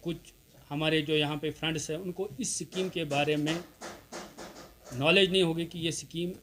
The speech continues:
किस बुनियाद पे बन गई थी, किस लिए बनाई गई थी और कब बन गई थी। तो उस लिहाज से मैं थोड़ा बहुत आपको brief करना चाहता हूँ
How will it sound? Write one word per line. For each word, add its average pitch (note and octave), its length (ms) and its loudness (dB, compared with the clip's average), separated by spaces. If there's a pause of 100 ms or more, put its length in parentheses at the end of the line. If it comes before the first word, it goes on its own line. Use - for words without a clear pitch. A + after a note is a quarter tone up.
(720)
किस F#3+ 220 -2
बुनियाद D#3+ 460 6
पे F#3+ 80 4
बन D#3+ 220 2
गई D#3 180 2
थी, D#3+ 140 -8 (760)
किस F#3 200 -6
लिए F3+ 140 2
बनाई D#3 300 2
गई D3+ 140 0
थी E3+ 200 -8 (160)
और D#3+ 180 -8
कब D#3 140 2
बन C#3 180 0
गई A#2+ 100 -6
थी। - 160 -20 (460)
तो G3+ 320 -2 (480)
उस G#3 160 -6
लिहाज F3 300 8
से G3 120 0
मैं G3 160 2
थोड़ा F3+ 240 2
बहुत F3 180 2
आपको D#3+ 220 -2
brief E3+ 280 -2
करना E3 200 0
चाहता D3 300 0
हूँ C#3+ 160 0